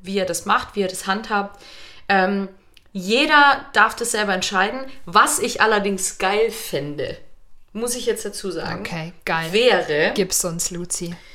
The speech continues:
Speaker 1: Stell dir vor, du gehst in den Markt, äh, im Marktkauf oder Edeka
Speaker 2: Mhm.
Speaker 1: und da ist so ein kleines Tiergehege. Und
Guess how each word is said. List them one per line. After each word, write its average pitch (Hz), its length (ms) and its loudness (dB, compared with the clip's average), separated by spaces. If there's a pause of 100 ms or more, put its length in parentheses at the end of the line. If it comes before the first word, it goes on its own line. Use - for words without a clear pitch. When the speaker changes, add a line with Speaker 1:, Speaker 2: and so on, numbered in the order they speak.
(440)
Speaker 1:
Stell 277 220 6
dir 349 80 6
vor, 240 680 4 (120)
du 233 80 -8
gehst 247 280 -4
in 233 100 0
den 214 100 -4
Markt, 170 260 -2 (160)
äh, 196 220 -2
im 202 80 -2
Marktkauf 196 640 0
oder 165 180 0
Edeka 190 600 2
Speaker 2:
Mhm. 196 260 0
Speaker 1:
und 294 80 4
da 339 60 6
ist - 140 2
so 254 100 -2
ein 254 60 -4
kleines 202 720 -4
Tiergehege. 202 600 -4 (1300)
Und 330 360 6